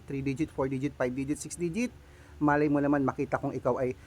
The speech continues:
comment ng comment, share ng share ng mga video, heart ng heart at naka-follow, ah. Mga kalaki, bibigyan kita ng lucky numbers. Ngayon po ay April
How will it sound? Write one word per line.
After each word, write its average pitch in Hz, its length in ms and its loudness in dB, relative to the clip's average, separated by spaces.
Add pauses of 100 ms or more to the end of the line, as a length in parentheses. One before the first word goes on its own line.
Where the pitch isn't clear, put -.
(180)
comment 123 240 2
ng 123 160 -4
comment, 240 320 2
share 160 160 -2
ng 143 160 0
share 139 160 -2
ng 131 160 0
mga 127 160 0
video, 208 240 -2
heart 151 240 -2
ng 131 80 -4
heart 139 240 -4
at 139 80 -8
naka-follow, 151 560 0
ah. 151 160 2 (400)
Mga 139 140 2 (100)
kalaki, 135 320 2
bibigyan 127 480 -2
kita 123 160 -2
ng 117 80 -2
lucky 110 240 0
numbers. 110 320 -2
Ngayon 180 240 2
po - 160 2
ay 226 240 2 (400)
April 233 560 0